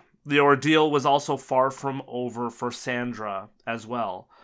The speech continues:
Alan even stopped on the way back to Sioux Falls to get pop for himself and Sandra. Sandra said that she believed so much that Alan was an officer of some kind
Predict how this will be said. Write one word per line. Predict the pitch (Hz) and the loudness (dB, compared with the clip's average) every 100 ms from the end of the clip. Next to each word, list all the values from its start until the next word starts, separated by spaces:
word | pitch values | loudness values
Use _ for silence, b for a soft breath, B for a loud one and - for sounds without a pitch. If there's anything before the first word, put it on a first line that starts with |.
| b b b b - | b b b b 6
Alan | 147 160 160 156 | 8 10 6 2
even | 156 147 156 | -4 -4 -4
stopped | 139 - 135 135 135 - | -6 0 4 6 4 0
on | 127 | -2
the | 127 | -2
way | 127 127 | -2 -2
back | 123 131 - | 0 0 -2
to | - 143 | -6 -8
Sioux | - 143 | -6 -6
Falls | 127 - 160 135 127 123 | -4 2 6 6 4 -2
to | 143 | -8
get | 131 135 - | -6 -6 -6
pop | - 156 147 - | 2 4 4 0
for | - 113 | -10 -8
himself | 120 120 117 110 117 | -8 -6 -4 -4 -6
and | 117 | -12
Sandra. | - 143 135 117 101 90 - _ b b b b b | -6 -4 -4 -6 -10 -12 -14 _ b b b b b
Sandra | - 139 135 143 | 0 2 4 2
said | - 147 | 2 2
that | 135 135 | 2 -2
she | 147 | -2
believed | 131 135 139 143 135 - | 0 0 2 0 0 -6
so | - 147 160 | -2 2 4
much | 165 156 - | 4 2 2
that | 135 139 | -4 -2
Alan | 123 135 139 131 | 2 2 2 0
was | 127 127 | -4 -4
an | 127 | -4
officer | 123 135 139 143 - 131 | 0 2 0 -4 -6 -2
of | 127 120 | -2 -2
some | - 131 123 | -4 -4 -4
kind | 123 - 170 156 127 127 120 | -6 -6 0 2 0 -2 -6